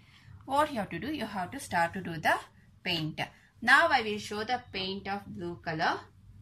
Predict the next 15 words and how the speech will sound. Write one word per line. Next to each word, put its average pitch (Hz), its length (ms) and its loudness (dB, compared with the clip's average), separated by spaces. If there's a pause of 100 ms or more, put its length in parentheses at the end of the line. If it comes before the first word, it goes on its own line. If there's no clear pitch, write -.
(680)
Okay. 320 360 -10 (1900)
See 220 220 -6
children, 202 400 -2 (260)
after 294 520 6 (840)
apply 190 340 0
the 185 400 4
glue, 180 440 -4 (600)
I 202 200 4
dip 214 260 -6
the 233 140 6
brush 196 420 0
in 180 120 -4
the 175 120 0
water 165 460 0
first. 165 500 2